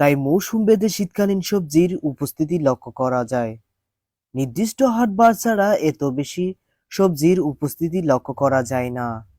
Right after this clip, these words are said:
বলতে গেলে প্রায় সব সবজি ফ্রেশ, তরতাজা, কোনো ধরনের ফরমালিন, কেমিক্যাল মুক্ত এবং দামেও সাশ্রয়ী। সবজির চেয়ে যে সকল আমলকি,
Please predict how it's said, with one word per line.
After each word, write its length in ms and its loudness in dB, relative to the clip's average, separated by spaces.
বলতে 400 4
গেলে 300 4
প্রায় 340 2
সব 220 0
সবজি 520 2
ফ্রেশ, 240 4
তরতাজা, 640 0
কোনো 200 2
ধরনের 500 6
ফরমালিন, 640 4
কেমিক্যাল 480 0
মুক্ত 320 -8
এবং 240 -2
দামেও 440 -2
সাশ্রয়ী। 640 -4
সবজির 500 2
চেয়ে 260 4
যে 140 4
সকল 420 2
আমলকি, 600 0